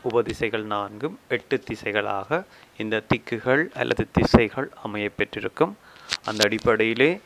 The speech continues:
இந்த திசைகள் என்ற விடயத்தை அடிப்படையாக கொண்டு உங்களுக்கு இந்த வலஞ்சுழி, இடஞ்சுழி தொடர்பாக, திரும்புதல் தொடர்பான வினாக்களும்,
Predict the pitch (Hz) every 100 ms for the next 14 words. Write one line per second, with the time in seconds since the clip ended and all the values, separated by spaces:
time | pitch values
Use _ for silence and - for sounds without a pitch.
0 | - - 107 107 120 - 131 127 131 120
1 | 117 107 110 110 110 117 107 104 - 104
2 | 104 101 101 101 - 113 110 123 175 -
3 | - - - 104 107 - 156 240 - -
4 | _ 104 101 113 127 123 135 127 143 185
5 | - 120 120 123 117 120 120 123 113 107
6 | 113 110 120 120 120 110 110 110 104 104
7 | 101 107 104 98 95 98 101 101 110